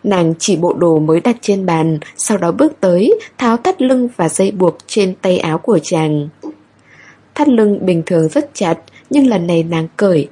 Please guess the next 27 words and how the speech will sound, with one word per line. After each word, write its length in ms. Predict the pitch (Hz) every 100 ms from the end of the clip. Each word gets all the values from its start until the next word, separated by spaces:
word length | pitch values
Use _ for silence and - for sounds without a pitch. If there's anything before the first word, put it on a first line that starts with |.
| -
lại 240 | 190 -
rất 220 | - 294 -
thuận 280 | 233 -
lợi. 300 | 165 160 165 - _ _ _ -
Kéo 160 | 165
ra 140 | 170 208
một 260 | 185 170
cái, 300 | - 170 180 370 427 - -
vén 220 | 220 233
cổ 160 | - 269
áo 200 | - 175
chàng 260 | - 214 175
lên, 340 | 196 226 226 196 -
rồi 360 | - 196 165 151 -
cởi 220 | 190 147 -
ra. 320 | 190 202 202 - _ _ _ _ _ _
Phục 180 | - 127
Đình 240 | 180 170
cứ 160 | 165 190
để 160 | 285 220
mặc 260 | 180 160
nàng 240 | 165 160 156
cởi 180 | - 165
quân 180 | 151 190
phục 180 | 196 180
của 140 | 170
mình, 400 | 156 160 160 160